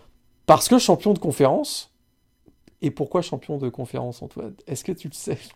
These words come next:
Ouais, on a partagé l'info, euh, on, on s'est, on s'est partagé l'info en, en off, hein. C'est vrai que,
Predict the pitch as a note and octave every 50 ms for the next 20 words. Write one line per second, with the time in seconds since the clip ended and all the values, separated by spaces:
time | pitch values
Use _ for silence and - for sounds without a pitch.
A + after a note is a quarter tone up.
0 | _ _ _ _ _ _ - G#3+ - - - B3+ A3 - _ _ - - - _
1 | _ - D3 F3 F3+ F3 E3 D3+ C3+ _ - - - A2+ A2+ G#2 G2+ G2+ A#2 G#2
2 | - C3 A#2 A#2 - B2+ B2+ C3 - - D3 D3 C#3 B2+ A#2 A2+ A2+ A2+ A2+ A#2
3 | - A#2+ A#2 A#2 - - A#2 - - B2 A#2+ A#2+ B2+ B2 - B2 - - - -
4 | A#2 - B2+ A#2 A#2 B2+ A#2+ A#2+ A#2 - - C#3 C3 A#2+ A#2+ B2+ C3 C3+ D#3+ E3
5 | E3+ E3 - C3+ A#2+ - B2+ B2+ C3+ C3+ -